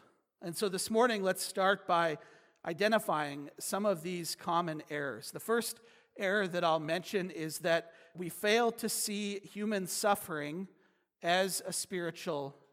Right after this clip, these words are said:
matter. This actually happens in a number of ways. Sometimes we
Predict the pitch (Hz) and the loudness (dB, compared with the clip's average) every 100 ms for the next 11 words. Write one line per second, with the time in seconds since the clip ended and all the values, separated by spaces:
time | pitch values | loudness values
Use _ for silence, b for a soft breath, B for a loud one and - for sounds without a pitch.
0 | _ 147 135 110 85 - _ _ _ _ | _ -6 -6 -8 -14 -20 _ _ _ _
1 | _ _ _ _ _ - 247 330 226 220 | _ _ _ _ _ 2 2 4 8 8
2 | 214 214 196 190 226 196 185 185 185 196 | 8 2 -2 -8 -4 -4 -4 -6 0 0
3 | 202 185 160 147 139 156 226 - 208 220 | 2 -2 -2 -4 -2 -2 0 0 0 4
4 | 220 208 180 175 180 170 | 4 4 -2 -2 -2 -4